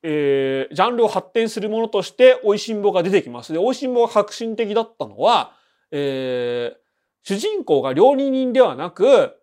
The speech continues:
いわば評論家のような存在であると。主人公は、なんか、料-、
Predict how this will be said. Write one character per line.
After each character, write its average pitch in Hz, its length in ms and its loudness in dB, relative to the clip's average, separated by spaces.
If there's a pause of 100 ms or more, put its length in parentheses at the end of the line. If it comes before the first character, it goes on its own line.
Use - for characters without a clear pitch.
い 170 80 -8
わ 285 180 6
ば 277 220 4
評 254 280 4
論 285 220 0
家 277 100 2
の 269 80 -2
よ 277 80 0
う 196 40 -2
な 127 60 -6
存 147 220 -8
在 127 160 -2
で 127 80 -8
あ 113 80 -8
る 107 80 -18
と。 - 80 -20 (880)
主 185 140 -12
人 330 240 -4
公 254 240 2
は、 277 400 6 (120)
な 226 100 -8
ん - 20 -8
か、 170 120 0
料-、 262 360 4